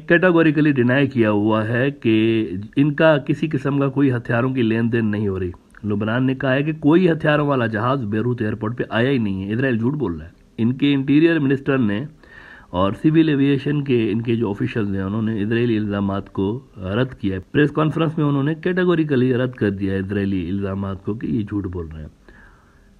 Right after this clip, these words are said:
नेतन्याहू की वजह से सरकार वहाँ पर अभी तक नहीं बन पा रही, इसराइल के अंदर नहीं बन पा रही। इलेक्शंस में तो वो जीत गया, उसके इत्तेहादी और वो, लेकिन सरकार नहीं बन पा रही इसराइल में। इसकी एक तो वजह ये है कि इनकी आपस में वजारतों पे, बंदर बांट जो होती है ना वजारतों की,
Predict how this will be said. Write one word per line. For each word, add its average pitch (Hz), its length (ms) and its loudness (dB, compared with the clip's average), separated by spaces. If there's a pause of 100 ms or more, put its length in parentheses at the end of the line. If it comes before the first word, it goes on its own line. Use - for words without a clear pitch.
(420)
नेतन्याहू 214 520 4
की 208 140 -2
वजह 190 120 6
से 175 120 -4
सरकार 165 380 0
वहाँ 170 160 2
पर 180 140 -2
अभी 170 180 2
तक 160 140 -2
नहीं 151 140 2
बन 104 180 -2
पा 95 160 -8
रही, 87 160 -8 (320)
इसराइल 101 340 -2
के 92 120 -8
अंदर 85 180 -4
नहीं 139 180 0
बन 98 180 -2
पा 90 140 -8
रही। 82 160 -10 (220)
इलेक्शंस 147 460 0
में 147 160 0
तो 143 100 -2
वो 139 140 2
जीत 127 300 -2
गया, 110 200 2
उसके 107 240 -2
इत्तेहादी 104 460 -2
और 98 140 0
वो, 95 240 -4
लेकिन 104 500 -2
सरकार 120 460 -4
नहीं 123 160 0
बन 101 180 -6
पा 95 160 -10
रही 92 140 -6
इसराइल 92 300 -6
में। 98 100 -4
इसकी 135 240 0
एक 139 180 -2
तो 135 120 4
वजह 113 260 0
ये 113 260 2
है 104 200 -2
कि 117 140 -2
इनकी 117 280 -2
आपस 120 340 -4
में 117 80 0
वजारतों 127 580 0
पे, 101 160 -2
बंदर 117 320 0
बांट 123 280 -2
जो 120 140 0
होती 110 200 -2
है 170 60 0
ना 180 60 -2
वजारतों 120 520 -2
की, 98 180 -8